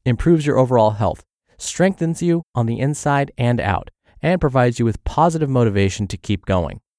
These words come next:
All of those things combined equals a more awesome you. Not a new you, not an improved you, but a stronger, more awesome you. This is a critical part of the new definition of fitness.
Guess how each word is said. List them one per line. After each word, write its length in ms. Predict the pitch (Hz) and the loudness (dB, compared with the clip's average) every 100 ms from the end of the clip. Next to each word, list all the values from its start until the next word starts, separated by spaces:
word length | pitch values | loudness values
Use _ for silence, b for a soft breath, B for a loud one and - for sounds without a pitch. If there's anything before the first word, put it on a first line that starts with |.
| _ _ _ _ - | _ _ _ _ -2
All 240 | 139 185 | 2 2
of 80 | 185 | 0
those 220 | 160 151 | -2 -4
things 280 | - 139 127 | -4 -6 -6
combined 640 | - 113 101 117 147 185 180 _ _ _ | -8 -6 -2 -2 -2 -4 -8 _ _ _
equals 420 | 151 151 156 156 - - | -4 0 2 0 -2 -4
a 100 | 120 | 0
more 320 | 117 107 110 - | 2 4 2 2
awesome 400 | 101 98 101 95 | 0 0 -4 -2
you. 260 | 92 85 - _ _ _ _ | -2 -4 -6 _ _ _ _
Not 180 | 101 120 | -2 0
a 60 | 180 | 2
new 160 | 208 | 2
you, 320 | 175 98 87 - _ _ _ - | 4 2 -2 -8 _ _ _ -4
not 220 | 139 160 | -2 0
an 160 | 143 | 2
improved 760 | 135 127 123 - - 196 208 123 | 2 2 -4 -8 2 4 4 2
you, 380 | 95 85 92 131 _ _ _ - | -2 -2 -2 -4 _ _ _ -2
but 100 | 120 | -2
a 40 | |
stronger, 680 | - - 160 170 170 165 160 | -2 0 2 2 2 0 0
more 280 | 127 120 - | 0 0 0
awesome 420 | 123 135 - 107 92 | -2 -2 0 -2 -2
you. 160 | 76 - _ _ _ _ _ - | -6 -10 _ _ _ _ _ -2
This 260 | 170 220 - | 0 0 -2
is 120 | 123 | -4
a 80 | 123 | -4
critical 400 | - 160 151 139 | 0 -2 0 -4
part 320 | - 123 113 | 0 0 0
of 140 | - 107 | -2 -4
the 80 | 113 | 0
new 260 | 131 170 | 2 2
definition 540 | 123 104 107 90 - 90 | 2 0 -2 -4 -4 -6
of 80 | |
fitness. 500 | - 139 - - - | -2 -4 -4 -10 -12